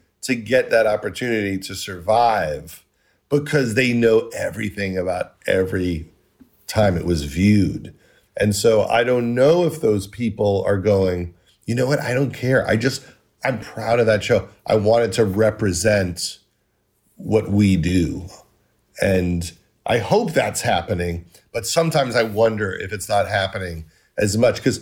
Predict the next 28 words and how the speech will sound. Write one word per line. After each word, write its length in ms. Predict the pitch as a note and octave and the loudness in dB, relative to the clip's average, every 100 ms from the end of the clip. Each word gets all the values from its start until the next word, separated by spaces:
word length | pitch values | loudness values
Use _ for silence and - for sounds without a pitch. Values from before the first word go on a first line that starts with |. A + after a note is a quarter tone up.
| - _ - | -10 _ -2
that's 260 | D3+ F3+ - | -2 0 0
the 100 | E3 | 0
human 440 | C3 D#3 D3+ B2+ | 2 2 2 0
quality, 440 | - C#3+ D#3 C3+ | 0 2 2 0
even 220 | A#2+ C3+ C3 | -2 -2 -4
of 160 | G2 | 0
whatever, 300 | A#2 C3 A2+ | 2 4 2
the 160 | F#2+ B2+ | -2 -4
Warren 520 | G#2 A#2 B2+ C3 A#2 | -2 2 4 4 2
Littlefield 800 | G#2+ A#2+ A2+ - A#2+ A2+ A2 - | -2 0 -2 -4 -2 -2 -4 -6
era 580 | A#2 B2+ A#2+ A2+ G#2 - - - _ | -2 2 4 6 4 2 -6 -20 _
or 160 | A2+ A2+ | 0 0
Grant 400 | A2+ B2+ A#2 G#2 | 0 0 0 0
Tinker 640 | B2 A#2 A2 G#2+ G2+ - - _ - | -2 0 2 4 2 -2 -16 _ 0
or 280 | A2+ G#2+ | 0 0
Brandon 400 | - B2+ C3+ B2 | 0 2 2 2
Tartikoff, 560 | G#2 C#3 D#3 D3 B2+ G#2+ | 0 2 2 4 2 2
that 140 | C#3 | -6
you 140 | B2+ B2+ | 0 2
just 240 | C#3 C3 | 2 2
knew 200 | D3 E3 | 4 6
that 280 | C#3 A#2+ - _ _ _ - | 6 2 -2 _ _ _ 2
in 200 | F3+ F#3+ | 4 6
there 180 | F#3 D3 | 4 2
was 180 | C3+ | -2
a 60 | B2 | -4
beating 520 | G#2+ C3+ D3 C#3 B2+ | -2 2 4 6 4
heart. 600 | - A#2 A2 F2+ - - | 0 0 0 0 -6 -8